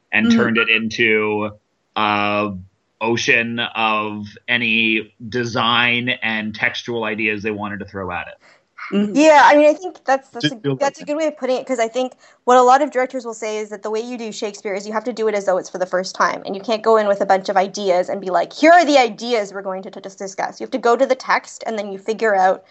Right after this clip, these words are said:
Speaker 3: who the characters are, and you don't put on a, "Here are my ideas." And I felt like the show was very much, "Look, I have an idea. Why don't we put him in a,
Speaker 2: Yes.
Speaker 3: with a drum and have him walk on tables and have the women crawl on floors and,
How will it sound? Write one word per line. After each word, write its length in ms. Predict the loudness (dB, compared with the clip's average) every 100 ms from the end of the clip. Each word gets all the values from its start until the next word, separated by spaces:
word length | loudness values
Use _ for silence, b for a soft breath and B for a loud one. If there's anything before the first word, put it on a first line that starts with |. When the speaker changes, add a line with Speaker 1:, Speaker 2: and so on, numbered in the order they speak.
| b b b -4
Speaker 3:
who 140 | -2
the 100 | 0
characters 500 | 2 2 2 0 -4
are, 260 | 2 4 4
and 140 | 0
you 40 | -6
don't 220 | -4 -4
put 180 | -4 -2
on 160 | -2
a, 140 | -2 -4
"Here 260 | 0 4
are 140 | 4 4
my 220 | 0 -2
ideas." 600 | -6 -8 -10 -8 -10 -12 -10
And 80 |
I 80 | -6
felt 200 | 0 2
like 160 | 2 -4
the 80 | -6
show 240 | -2 0
was 220 | 0 -4
very 200 | -2 -2
much, 260 | -2 -4 -6 -18 B B
"Look, 200 | 2 4
I 80 | 2
have 220 | 2 2
an 100 | 0 -4
idea. 560 | -6 -8 -4 0 2 2
Why 120 | -2
don't 160 | -2 -4
we 80 | -10
put 200 | -8 -4
him 80 | -4
in 60 |
a, 40 | -6 -4 -2 -2
Speaker 2:
Yes. 260 | -4 -12
Speaker 3:
with 160 | -2 2
a 80 | 2
drum 560 | 2 2 2 2 -2
and 160 | -10 -6
have 160 | -4 -4
him 180 | -4 0
walk 160 | 0
on 120 | 0 -4
tables 520 | -2 0 0 -2 -8
and 100 | -6
have 200 | -4 -2
the 80 | -2
women 300 | -2 -4 -2
crawl 260 | 2 4 6
on 140 | 2
floors 640 | 2 4 6 4 -2 -10 -12
and, 500 | -8 -8 -8 -12 -18